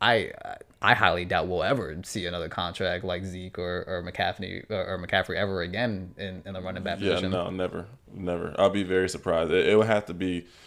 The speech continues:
Speaker 2: God himself playing football in order to get a contract like that.
Speaker 1: <laughs>
Speaker 2: But I'm excited for a Giants season. I think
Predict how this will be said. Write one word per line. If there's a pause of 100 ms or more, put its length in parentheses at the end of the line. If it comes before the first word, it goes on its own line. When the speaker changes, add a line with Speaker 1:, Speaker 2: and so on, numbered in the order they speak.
(140)
Speaker 2:
God
himself (380)
playing
football
in
order
to
get
a
contract
like
that. (300)
Speaker 1:
<laughs>
Speaker 2:
But
I'm
excited
for
a
Giants
season.
I
think